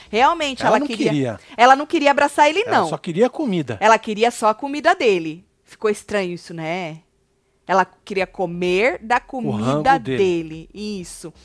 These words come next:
Speaker 1: E aí mostrou, ela foi lá, pediu, ele deixou ela pegar a comida. Aí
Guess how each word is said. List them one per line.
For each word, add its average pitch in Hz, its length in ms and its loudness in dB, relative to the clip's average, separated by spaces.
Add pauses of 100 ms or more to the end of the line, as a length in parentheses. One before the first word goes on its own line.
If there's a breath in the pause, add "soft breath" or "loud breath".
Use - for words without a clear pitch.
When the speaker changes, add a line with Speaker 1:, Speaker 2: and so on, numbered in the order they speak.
(220 loud breath)
Speaker 1:
E 226 180 0
aí 233 280 6
mostrou, 254 540 -4
ela 202 160 0
foi 220 180 -8
lá, 240 200 4
pediu, 220 500 -10
ele 190 140 -8
deixou 190 280 -10
ela 185 140 -2
pegar 185 300 -4
a - 20 0
comida. 254 560 -4 (220 loud breath)
Aí 196 500 0